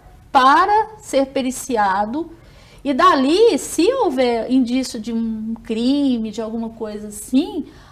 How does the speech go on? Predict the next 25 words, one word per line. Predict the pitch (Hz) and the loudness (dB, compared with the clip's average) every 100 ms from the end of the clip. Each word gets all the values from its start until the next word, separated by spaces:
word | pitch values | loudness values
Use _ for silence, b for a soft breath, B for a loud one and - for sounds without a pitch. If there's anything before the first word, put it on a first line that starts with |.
| B | B
aí | 196 202 | -6 -2
a | 214 | -4
polícia | 247 359 359 415 | -6 -4 -2 0
vai | 427 - | -2 0
fazer | 330 320 | 0 2
um | 523 | 0
trabalho | 494 370 254 254 247 240 | 2 2 2 2 0 -2
de | 226 | -2
investigação. | 240 233 226 220 233 220 - 240 196 190 - - - - - - - - - - | 0 0 -2 -4 -4 -4 -6 -6 -6 -10 -16 -20 -20 -20 -20 -20 -20 -20 -20 -6
Ah, | 285 349 415 | 2 6 6
mas | 339 277 269 254 | 6 4 2 2
isso | 359 370 | 0 -2
não, | 392 403 | -8 -10
não | 339 277 247 254 277 285 | -6 -4 -2 -2 0 2
vai | 294 320 | 2 2
dar | 262 277 | 2 0
em | 247 | 0
nada, | 233 262 349 349 254 240 | 0 0 0 0 0 0
não | 254 262 | 0 2
vai | 285 | 2
acontecer | 294 277 269 269 294 | 2 -2 -2 -4 -4
nada. | 285 320 330 233 B B B B B - _ - - | -2 -2 -4 -6 B B B B B -20 _ -20 -8
Um | 269 339 | -6 -4
fator | - 311 311 311 311 | 0 0 0 2 2
que | 311 - 294 285 - | 0 -2 0 -2 -6